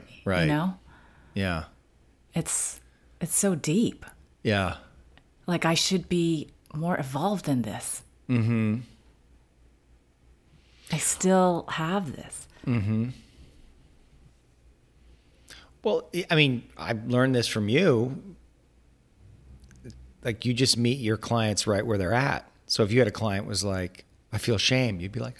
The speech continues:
Speaker 1: "Oh, you feel shame."
Speaker 2: Mm-hmm.
Speaker 1: You'd be like, you just accept them in their shame and encourage them to accept that they have shame.
Speaker 2: Mm-hmm.
Speaker 1: And there's something about just accepting that you have shame that's like,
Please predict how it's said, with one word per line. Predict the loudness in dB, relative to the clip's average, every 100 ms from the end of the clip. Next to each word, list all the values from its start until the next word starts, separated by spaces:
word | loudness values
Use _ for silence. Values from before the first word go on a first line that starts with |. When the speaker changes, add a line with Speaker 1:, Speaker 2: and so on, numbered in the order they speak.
| -8
Speaker 1:
"Oh, | -8 -8 -12 _
you | -12
feel | -8
shame." | -8 -8 -8 -12 -18 -20 _ _ _ _ -20 _ _ _ -6
Speaker 2:
Mm-hmm. | -4 -2 -4 -6 -12 -6
Speaker 1:
You'd | -4 0
be | 0
like, | 0 -2 -8
you | -8
just | -4 -4 -4 -4
accept | 2 2 2 0
them | 0
in | 0
their | 0
shame | 0 0 -2 -8 -20 _
and | -6 -4 -4
encourage | -8 -2 -2 0
them | -2 -2
to | -2
accept | -2 -2 -2 -4 -10 _ _
that | -6 -4
they |
have | -6 -6
shame. | -4 -4 -8 -14 _ _ -4
Speaker 2:
Mm-hmm. | -2 0 -2 -2 -4
Speaker 1:
And | -4
there's | 0
something | 0 0 -2
about | 0 -2 -4 -6
just | -6 -6 -4
accepting | 0 0 0 -2 -4 -6 -10 -6
that | -6 -6
you | -6
have | -4 0
shame | 2 4 2 -2 -6
that's | -10 -8
like, | -8